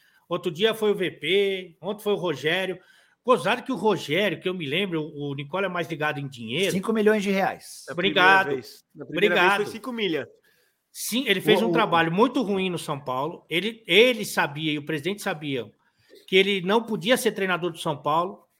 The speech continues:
Speaker 1: que ele não tava preparado.
Speaker 2: Não tava preparado.
Speaker 1: Ele foi uma,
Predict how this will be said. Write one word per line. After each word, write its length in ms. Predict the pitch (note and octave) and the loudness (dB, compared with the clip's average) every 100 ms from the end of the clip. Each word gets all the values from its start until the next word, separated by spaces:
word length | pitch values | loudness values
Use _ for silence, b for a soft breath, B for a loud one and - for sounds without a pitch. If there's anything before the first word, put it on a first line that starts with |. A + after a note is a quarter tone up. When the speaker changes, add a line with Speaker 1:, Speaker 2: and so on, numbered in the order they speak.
| _ | _
Speaker 1:
que 80 | D#3 | -6
ele 80 | D#3 | -4
não 120 | F3+ | -4
tava 260 | F#3+ F3+ | -2 -2
preparado. 560 | F3+ F3+ F3 D3 B2+ D3+ | -2 -2 -2 -2 -2 -4
Speaker 2:
Não 80 | C#3 | 0
tava 180 | E3 D#3+ | 0 0
preparado. 520 | F3+ G3+ E3 A2 - _ - - | -4 -4 -4 -6 -10 _ -14 0
Speaker 1:
Ele 300 | E3+ A#3 A#3 | 6 8 6
foi 640 | - G3 G3 F3 C#3+ C#3+ _ | -4 -2 2 2 0 -8 _
uma, 960 | D3+ E3+ E3+ E3 D#3+ D#3 D3 C#3 B2 | -8 -2 0 2 2 0 0 -2 -6